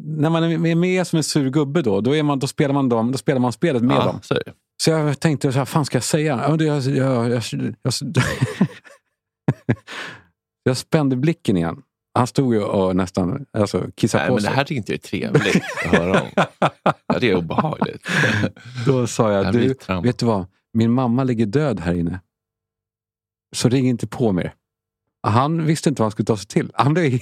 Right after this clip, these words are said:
Speaker 1: han blev helt, han blev helt perplex. Han, så han kunde inte ens säga förlåt. Han, han, han bara stod och darrade. För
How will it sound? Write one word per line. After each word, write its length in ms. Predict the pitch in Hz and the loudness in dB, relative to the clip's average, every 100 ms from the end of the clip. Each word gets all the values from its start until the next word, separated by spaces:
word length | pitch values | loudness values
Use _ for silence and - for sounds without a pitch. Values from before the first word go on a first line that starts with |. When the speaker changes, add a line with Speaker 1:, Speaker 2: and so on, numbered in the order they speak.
| - | 0
Speaker 1:
han 100 | 165 | 0
blev 120 | 175 | 0
helt, 380 | 160 175 - - - _ _ _ - | 2 0 -2 -14 -20 _ _ _ -2
han 140 | 131 | 0
blev 100 | 170 | 2
helt 140 | 151 - | 0 0
perplex. 600 | 110 - 165 135 - - _ _ _ - | -4 -2 -4 -4 -10 -12 _ _ _ -2
Han, 200 | 156 143 | 0 0
så 80 | 143 | -2
han 60 | |
kunde 140 | 135 180 | 0 0
inte 120 | 143 | 0
ens 80 | 127 | 0
säga 120 | 127 | 0
förlåt. 240 | - 165 | 0 0
Han, 140 | 113 139 | 0 0
han, 180 | 135 147 | 0 0
han 180 | 135 | 0
bara 280 | 156 127 120 | 2 0 -2
stod 220 | - - | -4 0
och 80 | 131 | 0
darrade. 420 | 123 139 170 107 | 0 0 0 -2
För 60 | 92 | -6